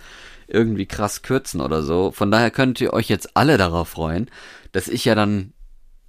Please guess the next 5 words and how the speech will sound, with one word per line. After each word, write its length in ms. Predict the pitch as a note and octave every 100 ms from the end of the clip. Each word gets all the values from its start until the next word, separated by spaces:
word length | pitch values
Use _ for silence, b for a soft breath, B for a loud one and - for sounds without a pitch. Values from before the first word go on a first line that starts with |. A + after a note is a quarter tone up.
| - - - - -
demnächst 680 | B2+ C3 C3 D3+ - - -
abgeben 460 | - G#2 F2+ F2
werde 320 | D#2 D2 E2+
in, 480 | G#2 - F#2+ F#2+ - - -
ja, 380 | E2 F2+ E2+